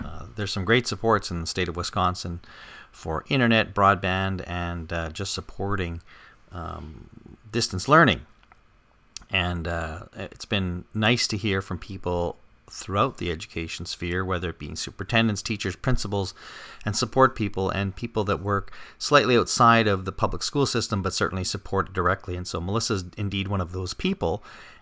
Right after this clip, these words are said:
and how, uh, valuable and how essential we see the service, uh, of broadband and, and high-speed internet is. And you'll hear her share a little bit about that, um, the ways in which they support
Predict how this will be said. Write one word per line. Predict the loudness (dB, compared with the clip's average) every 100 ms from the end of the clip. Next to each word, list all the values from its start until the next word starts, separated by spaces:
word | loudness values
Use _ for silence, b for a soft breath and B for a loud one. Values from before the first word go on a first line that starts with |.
| -2
and | 4 4 2 -2
how, | -4 2 6 8 6 4 0
uh, | -4 -4 -4
valuable | 2 6 8 6 4 0
and | -4 2
how | 4 4
essential | 2 2 2 2
we | 2 0
see | -2 -2
the | -2
service, | 0 0 0 -2 -4 -6 -4
uh, | 0 2 2 -2 -6 -12 _
of | -10 -8 -4
broadband | 6 8 8 4 -2 -2
and, | -4 -6 -8 -10
and | -6
high-speed | -4 -4 -4 -4
internet | -4 -4 -6 -4
is. | 2 2 2
And | 0 -4 -4
you'll | -2
hear | 0 0
her | 2 2 0 B B -6
share | 6 10
a | 10
little | 8
bit | 6 4
about | 4 0 2
that, | 4 4 2 -2
um, | 2 4 2 -2 -12 _ _ _ _ _ _ _ _ -6
the | 0 6
ways | 8 8
in | 6
which | 0 0
they | 0
support | -2 -4 -2 0 0